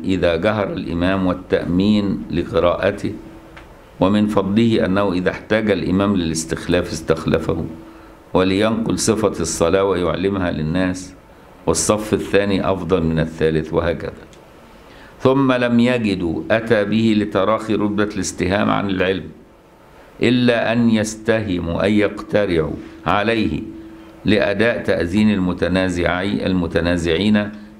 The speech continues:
إلى تهويش وضيق المكان عن قيامهم، لاستهموا عليه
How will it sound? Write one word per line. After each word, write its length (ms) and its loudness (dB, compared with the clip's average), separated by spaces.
إلى 220 2
تهويش 880 0
وضيق 540 2
المكان 560 2
عن 220 -2
قيامهم، 460 -2
لاستهموا 760 2
عليه 320 0